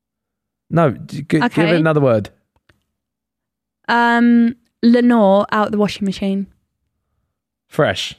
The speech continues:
Speaker 2: Yeah.
Speaker 1: Oh, nice. Okay. <laughs> That was so much better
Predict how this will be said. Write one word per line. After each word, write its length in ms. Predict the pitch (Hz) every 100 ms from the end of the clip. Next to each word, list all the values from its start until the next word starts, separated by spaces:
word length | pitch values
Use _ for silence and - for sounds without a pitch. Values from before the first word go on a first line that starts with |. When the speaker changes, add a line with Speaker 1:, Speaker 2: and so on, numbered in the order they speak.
| -
Speaker 2:
Yeah. 680 | 523 480 339 226 214 226 -
Speaker 1:
Oh, 100 | 92
nice. 260 | 104 98
Okay. 360 | 403 - 349 120 -
<laughs> 120 | - -
That 200 | 226 208
was 120 | 175
so 240 | - 233
much 280 | 226 208 156
better 420 | 330 - 139 139